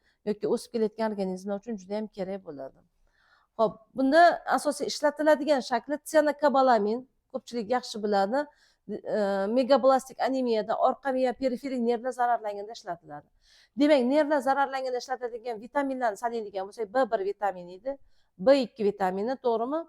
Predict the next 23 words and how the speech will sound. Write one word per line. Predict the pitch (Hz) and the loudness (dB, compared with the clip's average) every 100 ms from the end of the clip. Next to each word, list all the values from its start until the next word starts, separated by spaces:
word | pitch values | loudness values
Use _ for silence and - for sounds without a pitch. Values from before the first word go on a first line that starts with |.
| _ _ - | _ _ -8
B | 196 | 2
oltida | 285 - 285 277 269 196 202 247 _ | 4 8 6 6 0 2 2 0 _
qo'zg'aluvchanligida | 262 247 262 233 247 233 220 247 | -6 0 0 0 -2 -2 0 -4
ishlatiladi | - 247 240 233 220 | -4 -4 0 0 0
dedik | 226 202 | -6 0
va | 294 220 | 0 2
B | 269 | 2
o'n | 262 208 151 | 4 0 -2
ikki. | _ 156 _ _ _ - | _ -20 _ _ _ -2
O'shaning | 269 262 | 0 2
uchun | 262 339 240 | 0 0 2
bilasizlar, | 247 247 294 - | 0 0 -6 -2
ko'pchilik, | 320 320 247 214 - | -4 -2 -6 -6 -4
e, | 196 190 180 214 | -6 -4 -6 -8
asab | - 262 - | -6 -4 -2
kasalliklarida | 247 254 240 226 220 214 226 | 0 0 -2 0 0 0 0
yoki | 220 214 220 | 0 0 -6
mana | 220 214 208 | -6 -4 2
bellar | 240 - _ _ - 208 180 196 | 0 0 _ _ -2 0 2 0
ushlab | 247 233 240 | -6 -4 -2
qolganda, | 240 247 240 208 214 226 | 0 0 0 -2 0 0
nervlar | 233 - - 202 196 226 208 175 - | -4 -8 -2 0 0 2 2 0 -4
siqilib | - 254 | -4 -4